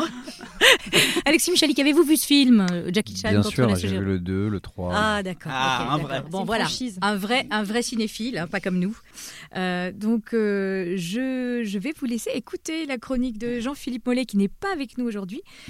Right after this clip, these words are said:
Speaker 1: mais qui souhaitait faire un petit hommage à Alexis en nous parlant de, euh, Molière, l'auteur,
Speaker 2: Que je
Speaker 1: euh,
Speaker 2: déteste,
Speaker 1: que,
Speaker 2: alors.
Speaker 1: <laughs> vous détestez Molière, c'est vrai ?
Speaker 2: <laughs> J'aime pas trop Molière.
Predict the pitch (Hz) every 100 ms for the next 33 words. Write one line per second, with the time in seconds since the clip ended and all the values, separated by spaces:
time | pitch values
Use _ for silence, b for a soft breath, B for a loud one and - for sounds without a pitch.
0 | B 202 339 - - 294 220 - 370 226
1 | 180 - 294 - 226 208 208 190 180 180
2 | - 254 311 - - 233 - 202 180 220
3 | 233 - 170 160 180 226 b b b b
4 | - 147 175 240 - - 156 143 143 156
5 | 143 127 135 165 139 131 214 262 226 160
6 | 87 95 98 85 - 90 - - 92 92
7 | 92 185 214 220 - - 494 - 605 -
8 | 415 - 415 320 269 226 - 349 220 269
9 | - - - - 104 - - - - -
10 | -